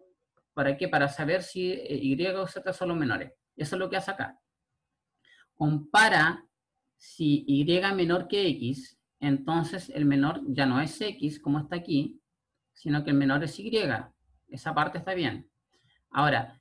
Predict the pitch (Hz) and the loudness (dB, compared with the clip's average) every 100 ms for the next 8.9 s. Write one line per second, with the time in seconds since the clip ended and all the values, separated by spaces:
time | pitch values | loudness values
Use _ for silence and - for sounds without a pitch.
0 | _ - - 135 156 190 175 127 131 127 | _ -10 -2 0 2 2 2 0 4 6
1 | 139 185 208 226 - 240 175 156 160 - | 6 4 0 -4 0 0 0 -4 -6 -10
2 | - 139 156 151 156 156 151 156 151 131 | -4 -2 -2 -4 -4 -4 -4 -4 2 2
3 | 123 147 190 202 208 143 165 - _ _ | 2 0 0 0 2 2 0 -10 _ _
4 | _ _ _ _ _ _ _ - - 139 | _ _ _ _ _ _ _ -10 -4 -2
5 | 160 185 175 196 156 143 143 202 240 269 | 2 2 0 2 4 6 4 2 -2 -4
6 | 170 - 175 170 185 196 185 123 120 - | -6 -6 0 2 2 2 0 0 -4 -8
7 | _ _ _ 143 139 165 151 202 233 226 | _ _ _ -4 -2 0 0 2 0 0
8 | 160 127 113 123 - 262 185 139 - | 0 0 -2 -4 -4 -4 -2 -4 -6